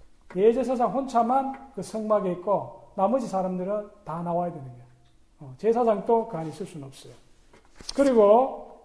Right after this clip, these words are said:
이, 이 대제사장이 지성소까지 들어갈 수 있어요. 그래서 지성소는 일 년에 딱 한 번, 이 염키푸르,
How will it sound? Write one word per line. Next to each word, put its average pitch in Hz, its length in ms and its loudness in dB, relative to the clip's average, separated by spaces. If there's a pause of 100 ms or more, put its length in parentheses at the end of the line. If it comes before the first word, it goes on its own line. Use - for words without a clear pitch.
(100)
이, 220 100 -8
이 208 400 -2
대제사장이 233 920 0 (160)
지성소까지 294 800 -2
들어갈 170 320 -6
수 165 140 -16
있어요. - 260 -18 (220)
그래서 202 220 -6
지성소는 285 640 -4
일 294 180 0
년에 285 260 2
딱 269 260 -4
한 233 180 -2
번, 240 260 2 (760)
이 196 200 -4
염키푸르, 254 800 -2